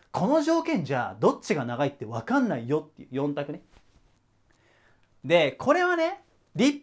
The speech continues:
方体って何ってとこがまずみんなが分かれば想像しやすくって、立方体ってサイコロです。あの、全部の面が同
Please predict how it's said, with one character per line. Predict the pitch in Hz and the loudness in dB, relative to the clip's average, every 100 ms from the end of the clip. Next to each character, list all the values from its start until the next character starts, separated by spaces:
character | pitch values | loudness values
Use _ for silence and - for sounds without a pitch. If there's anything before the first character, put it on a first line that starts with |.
| _ | _
方 | 427 427 | 2 4
体 | 403 392 | 2 0
っ | |
て | 370 160 | 0 -6
何 | 127 269 240 | -2 0 0
っ | 220 | -4
て | - 143 | -8 -8
と | 143 | -4
こ | |
が | 127 | 2
ま | 185 | 2
ず | 151 | 2
み | 147 | -2
ん | 214 | -2
な | 214 | -2
が | 117 | 0
分 | 127 202 339 | 4 2 4
か | 370 | 2
れ | 135 | 2
ば | 131 143 | 2 0
想 | - 320 | 0 -2
像 | 403 381 | 0 -2
し | - | -2
や | 349 | -4
す | 349 | -4
く | 147 | -8
っ | |
て、 | - - 254 151 | -6 -4 -2 -2
立 | 233 - | -8 0
方 | 330 | 2
体 | 320 | 2
っ | 294 | 0
て | |
サ | 226 247 | -2 -2
イ | 247 | 0
コ | 240 | 0
ロ | 117 | -2
で | 95 | -6
す。 | - _ _ _ - | -18 _ _ _ -2
あ | 147 | 0
の、 | 147 147 131 | 2 0 0
全 | 135 320 247 | 2 4 4
部 | 175 | 2
の | 131 | 2
面 | 151 135 | -2 -2
が | |
同 | - | -2